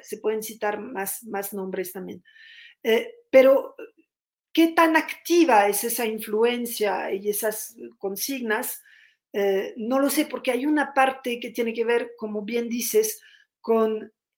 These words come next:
el miedo, la propia inhibición de, de, de los jueces. Ningún juez,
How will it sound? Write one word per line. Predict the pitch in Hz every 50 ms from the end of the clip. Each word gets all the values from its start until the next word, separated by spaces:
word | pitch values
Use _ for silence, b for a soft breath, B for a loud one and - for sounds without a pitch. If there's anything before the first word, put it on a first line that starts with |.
| _ _
el | - 269 262 262 262
miedo, | 269 285 294 302 294 240 220 214
la | 214 214 -
propia | - 277 277 - - 285 277 262
inhibición | 254 247 247 240 220 208 220 226 - - 269 262 254 247 240 240 220
de, | 208 202 196 190 185 185 b b b b b b b b _
de, | 190 180 202 196 190 - -
de | 208 214
los | 220 226 226 -
jueces. | - 269 262 254 - 269 254 - -
Ningún | 285 277 294 285 277 339 370 370
juez, | 370 - - 247 247 247 254 247 247 - - - -